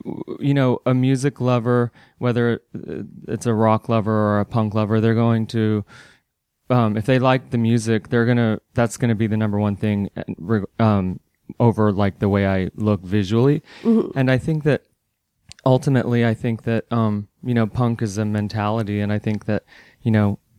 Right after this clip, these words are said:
Speaker 1: I have a punk mentality, and I think s-, anyone with a punk mentality sort of gets what I'm doing, and, and, you know, I, I,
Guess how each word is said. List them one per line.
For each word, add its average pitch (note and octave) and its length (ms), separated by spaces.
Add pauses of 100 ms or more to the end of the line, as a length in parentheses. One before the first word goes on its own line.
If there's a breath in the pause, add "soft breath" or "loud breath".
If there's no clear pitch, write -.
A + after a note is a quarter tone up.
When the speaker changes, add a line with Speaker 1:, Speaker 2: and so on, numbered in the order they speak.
(120)
Speaker 1:
I A2 140
have G#2+ 260
a G2+ 60
punk G#2+ 340
mentality, G#2 600
and G#2+ 120
I G#2+ 40
think G#2 260
s-, - 200
anyone A2 340
with G#2+ 140
a G2+ 60
punk G#2+ 280
mentality A2 680 (300 loud breath)
sort A#2 260
of G2+ 140
gets G#2+ 280
what A2 120
I'm G#2 180
doing, G#2+ 380
and, G2+ 260
and, G#2 240
you A2 80
know, G#2 240 (540 soft breath)
I, - 180
I, F2+ 180